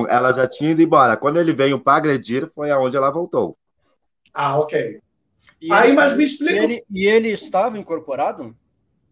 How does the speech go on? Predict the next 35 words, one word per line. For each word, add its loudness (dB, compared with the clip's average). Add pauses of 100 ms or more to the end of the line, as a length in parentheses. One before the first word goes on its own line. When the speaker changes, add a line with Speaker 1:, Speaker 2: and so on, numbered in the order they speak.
(300)
Speaker 1:
Estava 4
incorporado. 4 (840)
Speaker 3:
Tá, -12
porque -10
ele -8
disse -10
que -16
ele -8
não -6
estava -4
incorporado. -8
Speaker 1:
É, 4
mas 2
ali 0
no 2
vídeo, 4
no, -2
no -2
próprio 2
vídeo -2
ali 0
que -20
foi 0
postado, 0
que -10
até -4
hoje -2
eu -4
não -4
sei, -6
não -4
consegui -10
descobrir -6
quem -4
postou, 0